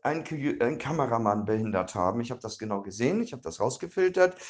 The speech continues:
Die Personen werden strafangezeigt vom Verein, äh,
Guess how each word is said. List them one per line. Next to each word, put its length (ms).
Die 80
Personen 640
werden 560
strafangezeigt 920
vom 180
Verein, 600
äh, 360